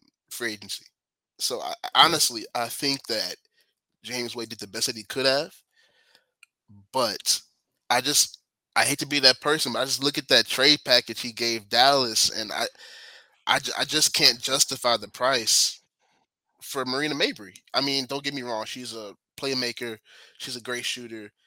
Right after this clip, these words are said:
Speaker 1: and she's kind of exactly what this team needs in the backcourt.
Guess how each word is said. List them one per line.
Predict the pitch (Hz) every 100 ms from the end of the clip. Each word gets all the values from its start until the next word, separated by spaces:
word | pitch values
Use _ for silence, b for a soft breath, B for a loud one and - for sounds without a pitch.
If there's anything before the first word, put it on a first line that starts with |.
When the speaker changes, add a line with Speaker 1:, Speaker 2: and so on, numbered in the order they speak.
| _ -
Speaker 1:
and | 110 107
she's | 139 135 120 -
kind | 165 180
of |
exactly | 131 120 131 127
what | 117
this | 113
team | - 123 110
needs | 120 131 113 101
in |
the | 104
backcourt. | 95 120 113 107 95